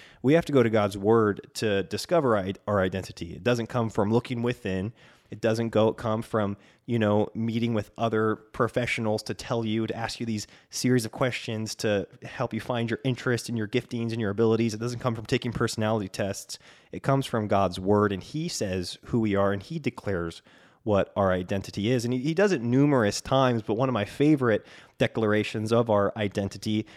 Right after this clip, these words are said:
is first, I'm gonna read this one in, uh, so that I don't get it wrong, but it's First Peter chapter two, verse nine. And he says,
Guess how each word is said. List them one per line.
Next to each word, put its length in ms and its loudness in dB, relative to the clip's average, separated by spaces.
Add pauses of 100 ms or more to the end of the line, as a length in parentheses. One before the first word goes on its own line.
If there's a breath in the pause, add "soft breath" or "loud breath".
(180 loud breath)
is 140 0
first, 280 2 (120)
I'm 80 0
gonna 140 6
read 180 6
this 180 -2
one 180 0
in, 180 -4
uh, 280 -2 (240)
so 180 -4
that 100 2
I 60 2
don't 220 2
get 100 2
it 60 4
wrong, 300 6
but 100 2
it's 120 -4
First 300 4
Peter 420 4 (440 soft breath)
chapter 400 0
two, 280 2
verse 300 2
nine. 480 0 (160)
And 120 0
he 80 2
says, 600 4